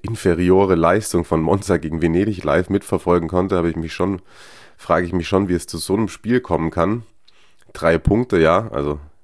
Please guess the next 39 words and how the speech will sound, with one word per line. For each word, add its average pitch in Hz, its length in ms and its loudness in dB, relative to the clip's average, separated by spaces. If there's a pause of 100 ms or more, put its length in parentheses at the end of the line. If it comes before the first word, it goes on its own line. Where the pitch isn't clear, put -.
(280)
für 65 280 -6
Napoli, 80 560 -2
aber 82 160 0
man 80 180 0
bettelt - 380 -4
ja 78 120 -4
förmlich 78 400 -4
darum, 78 380 -6 (580)
Zähler 82 400 2
herzugeben. 78 800 -2 (720)
Äh, 71 420 -16
ja, 90 260 -2
also 73 240 -6
wie 80 100 -4
gesagt, 78 260 -6
ich 71 160 -12
hab, - 220 -10
sehe - 260 -4
auch 80 80 -2
noch 78 80 -2
nicht, 73 220 -8
dass 73 140 -10
Napoli 76 340 -8
hier 78 160 -8
jedes 76 240 -6
Spiel 82 180 -10
bis - 160 -14
das 76 140 -10
Saisonende 76 500 -4
souverän 78 460 -4
gewinnt, 80 320 -6
wenn 71 100 -4
sie 67 100 -14
es - 100 -16
jetzt - 160 -10
auch 76 100 -4
schon 76 160 -6
nicht 65 160 -10
tun. 80 180 -6